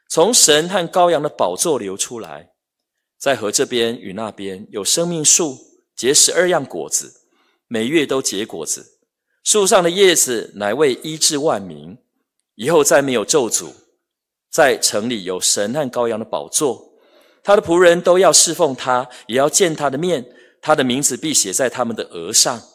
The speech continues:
不再有黑夜，他们也不用灯光日光，因为主神要光照他们。他们要做王，直到永永远远。”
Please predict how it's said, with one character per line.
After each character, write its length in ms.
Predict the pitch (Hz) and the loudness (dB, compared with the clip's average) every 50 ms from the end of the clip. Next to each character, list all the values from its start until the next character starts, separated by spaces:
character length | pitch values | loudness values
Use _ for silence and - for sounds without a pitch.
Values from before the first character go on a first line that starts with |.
| _ _ _ _ _ _ _ _ _ _ _ _ _ | _ _ _ _ _ _ _ _ _ _ _ _ _
不 80 | _ - | _ -4
再 440 | 113 - 156 131 113 95 - - _ _ | 0 2 2 2 0 -2 -8 -16 _ _
有 160 | - 92 76 71 | -18 -16 -16 -16
黑 240 | - - 107 98 | -16 -16 -14 -14
夜， 380 | 90 95 104 101 90 - - _ _ _ _ _ _ _ _ _ _ _ | -14 -14 -12 -12 -14 -14 -18 _ _ _ _ _ _ _ _ _ _ _
他 160 | - 185 196 | 2 2 4
们 100 | 202 196 | 4 2
也 100 | 165 139 | 0 0
不 120 | 131 - 135 | -2 0 2
用 280 | 160 180 170 151 143 | 4 4 4 4 2
灯 320 | 127 - - 156 160 160 160 | -2 0 2 2 2 0 -2
光 300 | 147 156 151 147 151 151 | 2 4 4 4 4 0
日 220 | 151 160 160 131 | -2 -4 -4 -4
光， 400 | 110 - 113 107 104 104 107 117 - - | -6 -4 -4 -4 -2 -4 -6 -14 -6 -4
因 120 | 170 190 | 0 2
为 160 | 220 220 180 | 2 0 0
主 380 | - - - 120 107 90 85 78 | 0 -2 -2 -2 -2 -6 -6 -4
神 460 | - - - - 107 95 107 135 151 | -2 0 2 2 0 0 -2 -6 -4
要 100 | - 160 | -4 -4
光 240 | 135 - - 135 131 | -4 -2 -4 -4 -2
照 160 | 123 147 127 | -2 -2 -2
他 240 | 101 - - 101 92 | -2 -4 -6 -10 -8
们。 160 | 92 90 78 - _ _ _ _ _ _ _ _ | -8 -10 -14 -16 _ _ _ _ _ _ _ _
他 160 | - 139 143 | -2 -2 0
们 100 | 143 139 | 0 0
要 160 | 135 143 131 127 | 0 0 0 0
做 300 | - - 160 127 113 104 | 2 4 4 4 4 2
王， 340 | 95 87 87 92 104 110 | 0 -2 -2 -6 -10 -4
直 160 | - - - 110 | -4 -4 -2 2
到 300 | 151 139 117 107 78 104 | 2 2 2 2 0 -2
永 240 | 104 110 117 131 | -2 -2 -2 0
永 340 | 123 117 107 110 117 131 107 - | 0 0 -2 -2 -4 -8 -14 -14
远 220 | 98 95 92 98 | -10 -8 -6 -6
远。” 280 | 113 107 92 82 78 73 | -6 -6 -8 -10 -12 -18